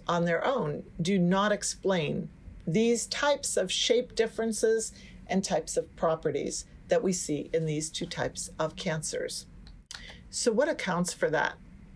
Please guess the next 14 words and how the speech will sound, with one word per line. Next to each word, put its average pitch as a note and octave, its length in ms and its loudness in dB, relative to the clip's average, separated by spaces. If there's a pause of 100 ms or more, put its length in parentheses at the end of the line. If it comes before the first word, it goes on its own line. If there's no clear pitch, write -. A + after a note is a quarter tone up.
(720)
It F3+ 140 0
turns A3 320 0
out E3+ 220 4
there D#3+ 140 6
are D#3+ 80 2
mechanical D#3+ 560 2
forces F#3 560 2
then D3 280 0
from D#3 320 0
other G3 460 2 (1300)
areas G#3+ 640 4
that F3 160 2
are E3+ 80 6
contributing E3+ 800 0